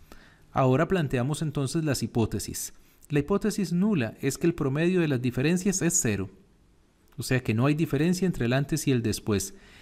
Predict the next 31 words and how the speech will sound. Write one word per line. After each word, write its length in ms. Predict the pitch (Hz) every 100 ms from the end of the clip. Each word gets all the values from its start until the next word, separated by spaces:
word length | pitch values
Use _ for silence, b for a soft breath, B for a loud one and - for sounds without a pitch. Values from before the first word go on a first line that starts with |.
| B B - - -
Y 100 | 208
la 120 | 240
hipótesis 640 | 240 233 233 185 202 - -
alternativa 880 | 185 190 214 214 214 - 165 175 - - - _ _ _ -
es 180 | 180 185
que 160 | - 160
mu 240 | 175 220
sub 240 | - 208
D 300 | 180 190 170
es 120 | 170 175
mayor 440 | 180 139 143 -
que 80 | 175
cero, 400 | 185 214 160 -
que 80 | -
el 100 | 135
promedio 420 | - 135 139 156
de 80 | 170
las 140 | 180 180
diferencias 500 | 180 170 170 202 170
es 140 | 156
positivo 640 | 185 - 143 185 220 165
y 80 | 123
que 100 | 139
por 180 | 139 147
lo 140 | 147
tanto 380 | 139 151 165 175
antes 500 | 190 196 180 233 -
habían 500 | 151 143 151 160 180 160
más 280 | 147 156
días 300 | 151 175 175
perdidos 640 | - 190 170 175 208 196